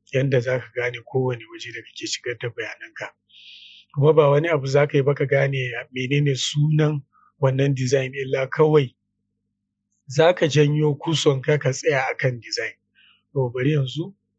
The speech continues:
na tsaya a kai, ga shi ya nuna, bari in click na zaɓe shi. To daga baya ga wannan, in kai ka so ka zaɓi column da za ka ba ma cell ko row ko column,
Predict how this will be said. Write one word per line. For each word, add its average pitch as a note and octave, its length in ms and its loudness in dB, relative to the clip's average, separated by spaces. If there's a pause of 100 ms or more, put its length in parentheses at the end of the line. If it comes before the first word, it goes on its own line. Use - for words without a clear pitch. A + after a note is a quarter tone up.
(220)
na C3+ 120 0
tsaya C#3+ 280 0
a A#2+ 40 -6
kai, C#3 180 2
ga C3 160 0
shi - 180 0
ya C3+ 100 2
nuna, C#3+ 320 0
bari A#2+ 220 -8 (140)
in B2 100 -20
click C3+ 300 -2
na A#2+ 120 -6
zaɓe A#2 400 -10
shi. - 160 -4 (640)
To C#3+ 80 2
daga C#3+ 260 2
baya E3+ 220 6
ga E3+ 80 0
wannan, D#3+ 320 4
in E3 140 -16
kai E3 200 -4
ka E3 140 -2
so F3 240 -2
ka D#3+ 120 0
zaɓi C3 440 -4
column D3+ 280 2
da B2 100 -12
za C3+ 180 0
ka C3+ 120 -4
ba B2+ 280 -4
ma B2 160 -10
cell D#3+ 320 2 (240)
ko D3 240 0
row D#3 240 -2
ko D3+ 160 -8 (100)
column, D3+ 340 0